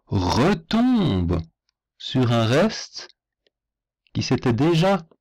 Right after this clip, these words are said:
présenté une fois. Donc ça veut dire que toute la séquence qui se déroule ici,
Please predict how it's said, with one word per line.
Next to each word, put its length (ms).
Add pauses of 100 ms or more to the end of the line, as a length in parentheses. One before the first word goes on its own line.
(260)
présenté 500
une 140
fois. 260 (1160)
Donc 100
ça 120
veut 120
dire 300
que 340
toute 220
la 100
séquence 880 (760)
qui 100
se 160
déroule 460
ici, 440